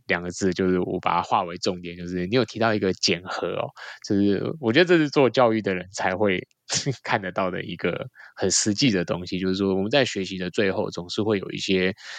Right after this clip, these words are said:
我们去看说这，这个学习到底对你自己有没有帮助。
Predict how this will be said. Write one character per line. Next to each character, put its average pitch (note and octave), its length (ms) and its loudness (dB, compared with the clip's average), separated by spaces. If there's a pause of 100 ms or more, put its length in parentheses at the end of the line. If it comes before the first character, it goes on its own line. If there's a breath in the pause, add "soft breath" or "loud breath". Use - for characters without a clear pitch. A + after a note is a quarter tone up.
(160 loud breath)
我 F#2+ 60 -6
们 F2+ 100 -6
去 G2+ 180 2
看 A#2+ 260 0
说 G2 140 -2
这， G#2 200 2
这 A#2 180 -2
个 G2 80 2
学 F#2+ 180 -4
习 F#2+ 140 -4
到 F#2+ 160 2
底 F2 140 -2
对 F#2+ 180 2
你 - 240 -12
自 - 100 -6
己 F#2+ 120 -4
有 - 100 -8
没 - 60 -16
有 - 180 -12
帮 F#2 300 -6
助。 - 200 -12